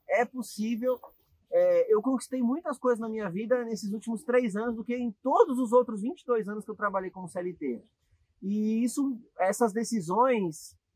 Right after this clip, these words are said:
é, essas coisas que eu fiz nesses últimos anos, foi o que tá me dando os resultados de hoje e vai me dar os resultados dos próximos anos. Então, assim, você precisa ser organizado, cara. Não seja um cara desequilibrado, que o Edson falou interessantíssimo. Não sai que nem um louco,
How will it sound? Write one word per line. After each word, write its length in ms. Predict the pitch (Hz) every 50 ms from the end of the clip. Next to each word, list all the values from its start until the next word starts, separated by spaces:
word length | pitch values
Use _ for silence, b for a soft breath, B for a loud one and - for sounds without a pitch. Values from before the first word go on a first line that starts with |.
| _ -
é, 520 | 175 180 180 175 175 170 135 - 151 175 185
essas 300 | 190 - 233 208 - -
coisas 340 | - 190 220 247 240 214 -
que 140 | - 214 202
eu 180 | 202 202 185 156
fiz 240 | - 196 196 175
nesses 180 | 190 190 175 -
últimos 340 | 190 165 - 190 185 165 185
anos, 400 | 214 247 262 226 - - - _ _ _ _ _ _ _ _
foi 140 | - 240 254
o 40 | 233
que 120 | - 262
tá 100 | - 262
me 100 | 254 254
dando 180 | 240 254 254 254
os 60 | 220
resultados 420 | 240 247 226 208 - 240 247 220 214
de 100 | 254 294
hoje 260 | 285 269 269 233 214 233
e 20 |
vai 140 | 220 240 247
me 100 | 254 240
dar 120 | 233 247
os 100 | 262 226
resultados 380 | 247 240 220 - 240 233 240 226
dos 120 | 226 -
próximos 400 | - 247 247 240 262 277 294 247
anos. 240 | 254 254 247 214 196
Então, 180 | 208 - 254 269
assim, 180 | 254 - 240
você 200 | 220 226 - 254
precisa 460 | 226 - - 254 254 254 247 233 214 - _ _ _ _ _
ser 200 | - - 233 240
organizado, 720 | 247 233 247 247 254 247 214 190 202 208 214 214 190 165
cara. 220 | - 180 165 170
Não 100 | 185 208
seja 220 | - 240 226 220
um 60 | 226 -
cara 200 | - 208 202 196
desequilibrado, 720 | 175 190 196 - - 190 185 156 165 165 165 175 175 -
que 60 | 185
o 60 | 180
Edson 140 | 180 180 -
falou 160 | 196 190 196
interessantíssimo. 840 | 190 185 214 214 214 - 220 214 185 - - 180 180 - - 202
Não 160 | 202 214 226 185
sai 200 | - 226 240 226
que 60 | 226
nem 100 | 240 240
um 80 | 226
louco, 520 | 202 185 180 190 214 226 - _ - 247